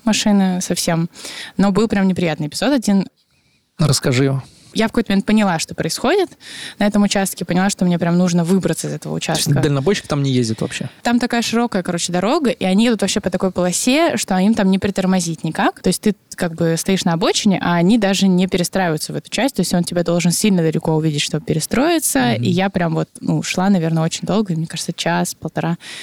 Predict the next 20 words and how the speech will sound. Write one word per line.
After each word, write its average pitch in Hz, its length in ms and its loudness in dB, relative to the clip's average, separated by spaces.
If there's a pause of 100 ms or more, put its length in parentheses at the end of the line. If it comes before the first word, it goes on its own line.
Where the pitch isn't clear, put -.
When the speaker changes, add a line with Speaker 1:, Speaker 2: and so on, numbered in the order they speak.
(300)
Speaker 1:
И 180 40 0
я 185 120 2
просто 185 320 -4
устала 277 400 0
и 208 60 0
такая: 185 260 -2
«Так, 160 180 -4
мне 185 80 2
нужно 208 220 4
просто 208 320 -2
выбраться 170 340 -2
отсюда», 240 440 0
и 170 120 2
норм 196 280 2
вариант, 165 340 0
типа, 151 380 -4 (240)
согласиться 180 520 -2
на, 170 440 2
м, 151 500 -2
легковушку. 175 580 -4